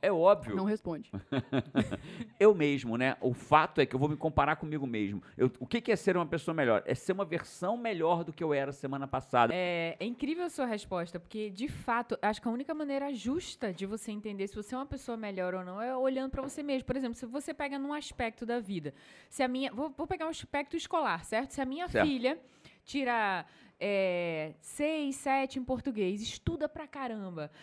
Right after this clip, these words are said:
Speaker 3: aí vem com um sete e meio, oito, e aí eu tenho um filho que só tira dez, ela, ela é uma pessoa melhor em
Speaker 1: Certeza,
Speaker 3: português ali?
Speaker 1: certeza.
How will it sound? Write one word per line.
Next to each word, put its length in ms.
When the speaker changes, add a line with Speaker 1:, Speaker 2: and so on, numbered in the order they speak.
Speaker 3:
aí 240
vem 360
com 560
um 260
sete 440
e 20
meio, 380
oito, 640
e 200
aí 180
eu 80
tenho 200
um 20
filho 280
que 80
só 160
tira 320
dez, 680
ela, 220
ela 220
é 120
uma 80
pessoa 300
melhor 380
em 140
Speaker 1:
Certeza, 140
Speaker 3:
português 600
ali? 220
Speaker 1:
certeza. 380